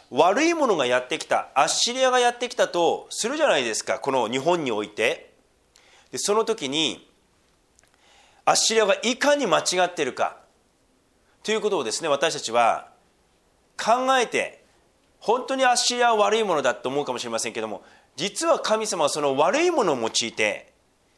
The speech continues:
イスラエルを、例えばね、私たちの国だとしたらこの日本の国をね、何かを語っておられるかもしれない。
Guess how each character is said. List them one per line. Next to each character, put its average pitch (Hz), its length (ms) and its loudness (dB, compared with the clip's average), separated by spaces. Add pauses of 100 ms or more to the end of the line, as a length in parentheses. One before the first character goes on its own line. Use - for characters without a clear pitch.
(140)
イ 147 80 -2
ス 190 180 0
ラ 180 140 4
エ 160 60 0
ル 110 140 -2
を、 98 300 -4 (480)
例 117 100 -12
え 110 40 -8
ば 113 80 -6
ね、 139 40 0
私 123 240 -2
た - 60 -6
ち 117 60 -8
の 101 60 -10
国 107 140 -10
だ 98 60 -4
と 95 100 -16
し - 60 -10
た - 80 -6
ら 131 60 -4
こ 117 100 -8
の 104 100 -8
日 104 80 -10
本 110 160 -8
の 107 60 -10
国 95 200 -14
を 78 80 -18
ね、 123 260 -12 (420)
何 330 340 0
か 220 140 2
を - 40 -2
語 - 220 -2
っ 175 80 0
て 170 80 -2
お 156 40 2
ら 147 80 4
れ 139 60 0
る 120 80 -4
か 98 100 -10
も 82 60 -12
し - 100 -10
れ 82 80 -14
な 76 60 -18
い。 - 120 -20